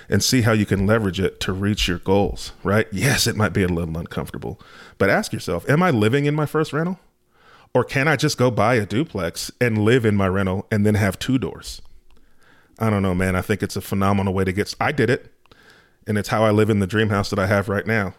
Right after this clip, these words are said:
And it changed my life forever. And this market is crazy, and it's gonna keep, it's gonna continue to, to be crazy for a little while.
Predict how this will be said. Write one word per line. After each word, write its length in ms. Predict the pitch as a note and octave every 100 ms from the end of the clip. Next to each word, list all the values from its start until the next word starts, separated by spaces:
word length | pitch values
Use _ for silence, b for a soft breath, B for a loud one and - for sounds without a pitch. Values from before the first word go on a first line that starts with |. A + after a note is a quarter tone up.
| _ -
And 120 | G2+
it 80 | -
changed 320 | - A#2 G#2
my 80 | G2+
life 180 | G2 F#2+
forever. 480 | F#2+ G#2 F#2 F2+ - b b b b b -
And 160 | G#2
this 160 | A2+ -
market 280 | A#2+ D3+ D#3
is 120 | -
crazy, 460 | - D3+ F3+ - -
and 160 | - G#2
it's 140 | F#2+
gonna 200 | - C3+
keep, 400 | C3 - F3 - -
it's 140 | B2 -
gonna 160 | C#3
continue 680 | A2+ C3+ A2 F3 F3 C3+ C#3+ - -
to, 160 | - D#3+
to 220 | - B2+
be 160 | C3+ C3+
crazy 320 | - D#3+ E3
for 160 | -
a 40 | E2
little 200 | E2 D2
while. 280 | C2 D2